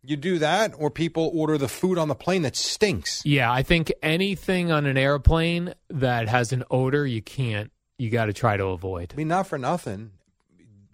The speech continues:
Speaker 1: especially when you go to, like, Disney and stuff like that. You know how many kids open up bags of Doritos on a plane? You know what that smells like? I love Doritos, but that's got a stench
Speaker 2: That
Speaker 1: to
Speaker 2: has
Speaker 1: them.
Speaker 2: an odor, yeah.
Speaker 1: Especially in a confined place like that. I don't know. It wouldn't, it would not bother me at all.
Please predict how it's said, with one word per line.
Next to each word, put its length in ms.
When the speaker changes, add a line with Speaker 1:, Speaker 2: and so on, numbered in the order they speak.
Speaker 1:
especially 500
when 100
you 80
go 60
to, 60
like, 360
Disney 360
and 120
stuff 200
like 180
that. 260
You 80
know 60
how 20
many 160
kids 520
open 220
up 160
bags 300
of 180
Doritos 580
on 140
a 60
plane? 320
You 60
know 60
what 120
that 180
smells 380
like? 200
I 100
love 280
Doritos, 560
but 140
that's 200
got 220
a 40
stench 520
Speaker 2:
That 100
Speaker 1:
to 60
Speaker 2:
has 140
Speaker 1:
them. 100
Speaker 2:
an 60
odor, 240
yeah. 220
Speaker 1:
Especially 560
in 60
a 40
confined 640
place 320
like 180
that. 280
I 220
don't 140
know. 120
It 60
wouldn't, 240
it 60
would 180
not 180
bother 260
me 140
at 60
all. 240